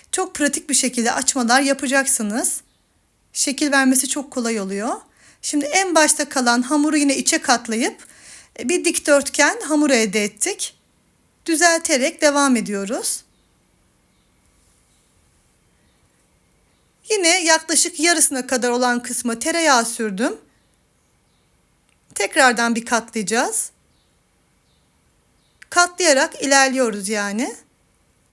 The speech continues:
Tarifimi denerseniz olumlu ya da olumsuz yorumlarınızı yine aşağıya bekliyorum. Katlama işlemini bitirdik. Hepsi bu.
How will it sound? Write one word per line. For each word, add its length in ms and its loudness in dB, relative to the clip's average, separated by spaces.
Tarifimi 580 -10
denerseniz 1000 -12
olumlu 340 -12
ya 140 -10
da 100 -14
olumsuz 600 -12
yorumlarınızı 840 -10
yine 440 -8
aşağıya 500 -4
bekliyorum. 680 -10
Katlama 460 -2
işlemini 540 0
bitirdik. 720 -4
Hepsi 500 -2
bu. 260 -4